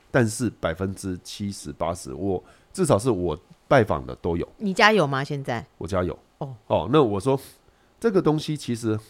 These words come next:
Speaker 1: 好用，就是在于说，我们比如说我们腌一个红烧肉，
Speaker 2: 嗯。
Speaker 1: 腌完以后，钢盆腌完，你通常就保鲜膜封了，就放到
Speaker 2: 放冰箱，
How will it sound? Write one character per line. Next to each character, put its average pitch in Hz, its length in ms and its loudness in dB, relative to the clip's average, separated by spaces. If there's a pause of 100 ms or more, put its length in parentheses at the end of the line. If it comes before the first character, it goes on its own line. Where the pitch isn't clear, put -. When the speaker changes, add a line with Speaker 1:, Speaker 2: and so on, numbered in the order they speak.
Speaker 1:
好 - 260 -10
用， 107 320 -2 (140)
就 107 160 -4
是 101 140 -10
在 92 180 -4
于 76 160 -6
说， 78 260 -6 (520)
我 - 100 -2
们 113 100 -4
比 107 80 -4
如 110 60 0
说 127 100 0
我 110 60 2
们 90 140 -8
腌 101 180 -2
一 104 80 -4
个 98 100 -12
红 85 200 -10
烧 76 160 -4
肉， 76 180 -6 (140)
Speaker 2:
嗯。 143 300 -14 (360)
Speaker 1:
腌 151 180 2
完 101 180 2
以 95 60 0
后， 110 100 2
钢 113 160 -2
盆 113 160 -2
腌 101 160 0
完， 80 180 -2
你 69 100 -10
通 95 160 -4
常 82 120 -4
就 87 80 -6
保 76 160 -8
鲜 82 160 -8
膜 76 140 -6
封 80 240 -8
了， 73 80 -6
就 76 100 -10
放 76 220 -6
到 76 80 -4
Speaker 2:
放 170 100 0
冰 165 200 -10
箱， 139 360 -8